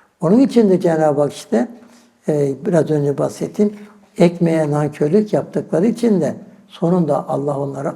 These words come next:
aç bıraktı diyor. Maalesef görüyoruz birçok yerlerde yani. Otellerde vesairelerde böyle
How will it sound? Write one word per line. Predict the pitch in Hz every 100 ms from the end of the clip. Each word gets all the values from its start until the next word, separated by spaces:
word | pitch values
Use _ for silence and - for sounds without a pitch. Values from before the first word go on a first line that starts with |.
| -
aç | 139 - -
bıraktı | 123 113 -
diyor. | - _ _ _ _ _ _ _ _ _ _ _ -
Maalesef | 220 233 190 196 156
görüyoruz | 190 190 170 151 135
birçok | 143 151 123
yerlerde | 143 135 151 135
yani. | 139 131 127 - _ _ _ _ -
Otellerde | 185 175 156 151 143 143
vesairelerde | 147 151 147 139 139 135 151 147 135 147
böyle | 170 190 147 147